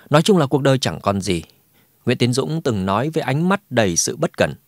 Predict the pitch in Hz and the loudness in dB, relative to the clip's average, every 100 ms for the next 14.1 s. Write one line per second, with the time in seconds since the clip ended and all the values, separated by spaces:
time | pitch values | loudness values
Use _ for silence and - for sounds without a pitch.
0 | _ _ _ _ - 156 156 139 147 156 | _ _ _ _ 0 2 4 4 4 4
1 | 180 175 - 202 - 156 202 143 90 131 | 4 4 2 0 0 -4 -2 -2 0 0
2 | 143 127 73 80 110 107 85 - 95 - | 2 2 0 -2 -4 -2 -4 -4 -4 -4
3 | - 73 - 113 - - 117 117 113 95 | -8 -6 -6 -6 -6 -4 -2 0 0 -2
4 | - 95 110 104 104 98 95 120 156 - | -4 -4 -2 0 -2 -2 -2 -2 -4 -4
5 | 98 95 85 _ _ _ - - - 143 | -4 -4 -6 _ _ _ -20 -6 0 2
6 | 139 175 202 107 110 - - 151 180 _ | 4 2 2 0 -2 -6 -2 0 -2 _
7 | - 160 165 147 113 107 95 110 143 110 | 0 4 4 4 2 0 2 0 0 0
8 | 127 143 185 - 107 90 98 87 82 98 | -2 0 -2 2 2 2 -2 -2 -2 -4
9 | 95 95 175 165 165 160 98 - 127 - | -4 0 2 2 0 0 -2 -2 -2 -2
10 | 101 87 - _ _ - 127 123 123 113 | -2 -4 -6 _ _ -6 -2 0 2 2
11 | 156 127 113 107 95 80 82 104 135 180 | 2 0 2 2 0 -4 -4 -2 0 0
12 | 120 104 104 107 123 147 143 151 160 139 | 2 2 2 -2 -2 -4 2 4 4 2
13 | 127 131 151 147 135 127 151 151 175 82 | -2 -2 -2 -2 -2 -2 -2 0 2 0